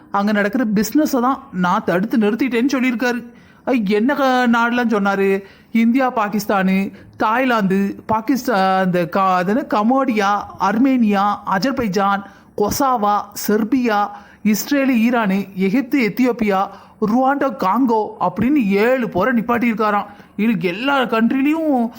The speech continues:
ம், எந்த, எந்த, எந்த கண்ட்ரி ரொம்ப சேட்டை பண்ணுதோ அங்க போய் பிசினஸ் நிப்பாட்டிடுவேன்,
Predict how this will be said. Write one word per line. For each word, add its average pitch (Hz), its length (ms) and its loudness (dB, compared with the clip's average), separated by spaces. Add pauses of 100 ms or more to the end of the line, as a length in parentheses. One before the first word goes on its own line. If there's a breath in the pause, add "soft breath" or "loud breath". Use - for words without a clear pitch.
(140)
ம், 214 280 0
எந்த, 202 280 0
எந்த, 196 320 0
எந்த 214 260 0
கண்ட்ரி 240 280 0
ரொம்ப 233 220 -2
சேட்டை 240 300 -2
பண்ணுதோ 240 200 -2
அங்க 240 260 0
போய் 247 200 -2
பிசினஸ் 254 400 -2
நிப்பாட்டிடுவேன், 233 680 0